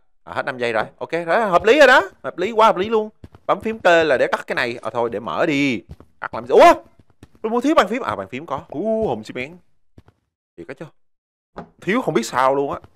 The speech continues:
Có thiếu đâu, thiếu, thiếu, thiếu, thiếu nghe đúng cái quan trọng nữa là không biết sao luôn á. Ờ. Rồi, đặt lên thôi. Ôi trời ơi. Cái ghế này hơi, ờ, hơi, hơi,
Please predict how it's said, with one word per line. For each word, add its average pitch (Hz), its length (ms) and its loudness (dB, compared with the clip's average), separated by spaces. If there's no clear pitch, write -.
Có 147 60 -14
thiếu 202 220 -4
đâu, 156 200 2
thiếu, 196 120 -6
thiếu, 214 240 -8
thiếu, 220 260 -6
thiếu 220 220 -4
nghe 185 80 -4
đúng 175 240 -4
cái 220 120 -2
quan 160 160 -2
trọng 127 220 -4
nữa 165 100 -6
là 139 120 -4
không 151 80 -10
biết 254 140 -6
sao 147 160 -4
luôn 143 200 -4
á. 170 80 -6
Ờ. 95 240 -8
Rồi, 120 540 0
đặt - 220 -8
lên 120 140 -4
thôi. 120 500 -2
Ôi 285 300 6
trời 110 560 -2
ơi. 123 360 4
Cái 107 80 -16
ghế 127 160 -6
này 123 100 -10
hơi, 95 280 -6
ờ, 95 280 -10
hơi, 104 140 -10
hơi, 107 260 -12